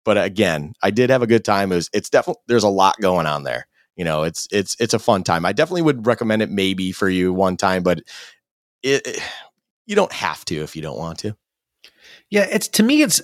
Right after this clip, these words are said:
Speaker 2: the way I've always heard New Orleans described is it's always kind of been described as, to me, as that place, like, maybe I should have done it when I was in my twenties, and now that I'm in my late thirties with a kid, it, it doesn't necessarily appeal, although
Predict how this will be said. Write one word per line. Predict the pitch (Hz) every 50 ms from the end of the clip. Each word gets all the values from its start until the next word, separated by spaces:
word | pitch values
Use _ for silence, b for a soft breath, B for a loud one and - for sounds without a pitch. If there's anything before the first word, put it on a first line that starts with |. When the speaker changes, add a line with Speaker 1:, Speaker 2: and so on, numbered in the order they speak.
| _ _ -
Speaker 2:
the | 143 143
way | 135 143 180 196
I've | 190 180 160 139
always | 143 147 147 139 - -
heard | 131 127 123 123 113
New | 117 120
Orleans | 113 113 117 117 120 123 110 107
described | - 113 104 - - - 107 107 110 113 113 117 - B B B B B B B B
is | - 135 135 135 131 120 117
it's | 135 143 143 127 117 - 147
always | 151 165 165 -
kind | - 147 135 131
of | 123
been | 120 127 123
described | 117 110 - - 117 110 110 110 110
as, | 107 -
to | - - 123
me, | 110 107 110 113
as | 113 107
that | 98 110 104 -
place, | - - 117 113 110 107 -
like, | 113 107 -
maybe | 113 127 151 160 160 156 131
I | 123
should | 113 - 131 123
have | 110
done | 107 107 107
it | 110 113
when | 123 110
I | 104 101
was | 104 104 98
in | 107
my | 104 104 104
twenties, | 104 - - 110 107 110 117 120 117 - - b b b b b -
and | 110 107
now | 113 113 117 117
that | 117 117
I'm | 120 113
in | 117 113
my | 110 104 98 104
late | 107 104 104 107 113 117 131 -
thirties | - - - 131 131 135 139 143 151 151 143 - B B B B B -
with | 120 110
a | 107 104
kid, | - - 123 123 127 131 127 131 - _ -
it, | - 123 113 - -
it | 123 - - -
doesn't | - 123 117 110 117 117
necessarily | 117 110 110 117 104 - 123 117 110 110 110 110
appeal, | 110 107 - 120 117 117 113 113
although | 110 110 107 113 113 110